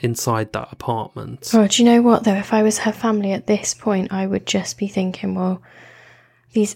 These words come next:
Speaker 2: other women woke up feeling rubbish. These other women woke up feeling in agony and they knew what had happened to them or didn't know what had happened to them but knew something had happened to them.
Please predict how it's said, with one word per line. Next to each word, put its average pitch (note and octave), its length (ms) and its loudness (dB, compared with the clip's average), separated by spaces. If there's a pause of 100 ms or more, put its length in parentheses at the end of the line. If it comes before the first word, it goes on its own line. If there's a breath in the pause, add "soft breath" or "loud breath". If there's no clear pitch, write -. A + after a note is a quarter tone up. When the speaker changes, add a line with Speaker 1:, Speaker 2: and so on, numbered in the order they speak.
Speaker 2:
other G#3 240 4
women G3 400 2
woke F#3+ 420 0
up - 240 -4 (180)
feeling F#3+ 580 -2
rubbish. F3+ 400 -4
These F#3 180 -6
other F#3 160 0
women F#3 380 -2 (880 loud breath)
woke F3 340 4
up - 140 -4
feeling F3+ 440 0
in F3 160 -4 (220)
agony F3 500 -2
and F3 140 0
they F3 100 2
knew F3+ 200 0
what - 180 -2
had - 80 -10
happened F3+ 340 -4
to - 120 -2
them F3+ 420 -4
or E3 200 0
didn't F#3+ 380 2
know F3 160 4
what E3+ 240 0
had - 60 -10
happened F#3 280 -8
to - 100 -6
them F3+ 140 0
but - 160 0
knew F3+ 160 0
something G3+ 420 -2
had G3 120 -2
happened G3 340 -6
to - 100 -10
them. G3+ 220 4